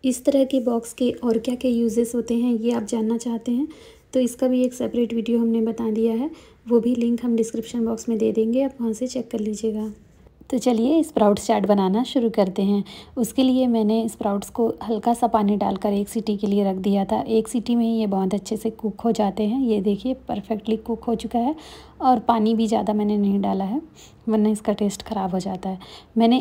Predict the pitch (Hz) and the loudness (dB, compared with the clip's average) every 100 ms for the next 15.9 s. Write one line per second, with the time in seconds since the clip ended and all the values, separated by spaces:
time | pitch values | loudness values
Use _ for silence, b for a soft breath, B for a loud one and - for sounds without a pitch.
0 | - 254 254 262 254 254 208 226 220 220 | 4 2 2 2 4 2 2 4 4 2
1 | 226 - 208 202 214 226 214 220 220 214 | 0 2 4 4 2 2 2 0 0 0
2 | 202 202 208 214 - 202 208 202 202 208 | 2 2 2 0 0 0 2 2 2 2
3 | 202 240 302 B B B 220 233 220 - | 4 2 0 B B B 2 2 2 0
4 | 233 226 220 220 226 214 - 233 208 214 | 4 4 2 0 2 2 2 0 2 2
5 | 202 208 262 330 - 233 226 - 220 196 | 0 0 0 0 0 0 0 0 2 2
6 | 196 247 233 208 202 233 226 220 294 294 | 2 0 2 0 0 -2 -2 -2 0 -2
7 | - 254 247 302 B B B B - 240 | -2 0 2 0 B B B B 2 2
8 | 233 202 220 226 254 240 277 262 247 202 | 2 0 2 2 2 2 4 2 0 -2
9 | 196 214 202 190 185 185 - 202 196 - | 0 0 0 0 0 -2 -6 -6 -6 -8
10 | - - - 220 254 277 269 240 240 247 | -20 -16 -8 -2 0 0 0 -2 0 0
11 | 247 233 202 202 220 - 226 208 220 226 | 2 2 0 0 -2 -2 0 2 2 2
12 | 240 220 247 214 247 262 262 294 269 254 | -2 0 -2 0 0 0 0 2 2 0
13 | 233 262 240 - 254 240 240 226 233 226 | 0 0 -2 -2 0 2 2 0 0 0
14 | 247 254 233 226 233 226 226 208 220 220 | -2 0 0 0 0 0 0 0 -2 -4
15 | 220 247 247 220 208 214 185 - | -4 -6 -4 -2 0 -2 -4 -12